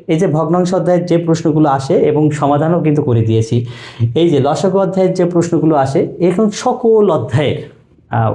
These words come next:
প্রশ্নগুলো কিন্তু আমি দিয়ে দিয়েছি। সাম্প্রতিক সাধারণ জ্ঞান পাবেন, আহ, বাংলাদেশ আন্তর্জাতিক পাবেন, বাংলা পাবেন, খুব সুন্দরভাবে সাজিয়ে দিয়েছি। তো যারা এই শেষ সময়ে, এইটা কিন্তু মাত্র তিন দিনে পড়ে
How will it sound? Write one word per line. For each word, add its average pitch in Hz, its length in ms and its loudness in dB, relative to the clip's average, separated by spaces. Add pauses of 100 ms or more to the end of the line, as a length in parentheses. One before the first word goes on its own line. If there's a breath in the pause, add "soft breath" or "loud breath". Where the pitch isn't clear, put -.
(140)
প্রশ্নগুলো 135 460 0
কিন্তু 131 200 0
আমি 131 120 0
দিয়ে 113 200 0
দিয়েছি। 110 320 0 (260 loud breath)
সাম্প্রতিক 156 520 -2
সাধারণ 139 320 -2
জ্ঞান 135 180 2
পাবেন, 131 340 -2
আহ, 123 600 -2
বাংলাদেশ 135 500 0
আন্তর্জাতিক 123 540 0
পাবেন, 120 360 2
বাংলা 139 380 0
পাবেন, 127 340 -2
খুব 226 260 -4
সুন্দরভাবে 175 640 0
সাজিয়ে 127 380 0
দিয়েছি। 135 300 0
তো 226 140 0
যারা 190 400 0
এই 170 120 2
শেষ 190 360 -2
সময়ে, 113 300 0
এইটা 143 460 0
কিন্তু 160 340 0
মাত্র 151 320 0
তিন 147 260 2
দিনে 139 160 2
পড়ে 139 280 0